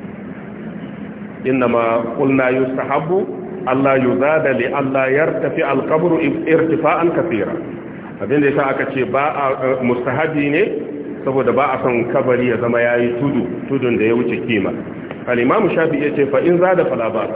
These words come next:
amma idan mutum yayi ƙarin, babu laifi. To, a nan, ka duba girman al-Imam Shafi'i da ya faɗi wannan magana cewar in mutum yayi ƙarin ƙasan, babu laifi.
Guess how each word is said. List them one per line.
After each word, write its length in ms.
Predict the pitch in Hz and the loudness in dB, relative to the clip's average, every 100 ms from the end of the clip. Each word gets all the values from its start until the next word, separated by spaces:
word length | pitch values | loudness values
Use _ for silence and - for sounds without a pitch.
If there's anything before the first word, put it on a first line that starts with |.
| - | 0
amma 220 | 143 180 | 2 2
idan 260 | 165 202 | 2 4
mutum 240 | 202 180 170 | 2 2 4
yayi 180 | 151 160 | 4 2
ƙarin, 400 | 180 202 202 135 - - - - | 2 4 4 2 -4 -6 -8 -2
babu 240 | 226 175 | 0 0
laifi. 380 | 131 101 85 82 - - - - - - - - - - - - - - | 0 -2 -4 -8 -10 -12 -12 -14 -14 -14 -14 -14 -14 -14 -16 -16 -14 -8
To, 100 | 104 | -4
a 160 | 104 113 | -2 0
nan, 220 | 135 113 - - - | 2 0 -4 -10 -6
ka 60 | 117 | -2
duba 240 | 131 143 120 | 0 2 2
girman 300 | 127 131 135 | 4 4 2
al-Imam 400 | 113 107 120 110 | 0 2 2 0
Shafi'i 540 | 113 113 110 107 110 107 - - - - - - - - - - - | 0 0 -2 -2 -4 -4 -8 -12 -12 -14 -14 -14 -14 -14 -14 -12 -2
da 80 | 127 | 0
ya 80 | |
faɗi 140 | 143 139 | 2 4
wannan 280 | 135 131 127 | 4 4 2
magana 340 | 117 127 127 117 131 | 2 2 2 0 0
cewar 260 | 117 113 113 - | 2 2 0 0
in 260 | 156 170 170 | 2 4 4
mutum 400 | 151 151 135 127 | 2 2 2 4
yayi 240 | 131 139 135 | 4 2 2
ƙarin 520 | 139 143 143 131 113 | 0 2 2 2 0
ƙasan, 440 | 131 127 143 127 107 | -2 -2 0 0 4
babu 360 | 151 123 123 | 4 4 2
laifi. 520 | 113 110 107 110 85 | 0 0 -2 -4 -6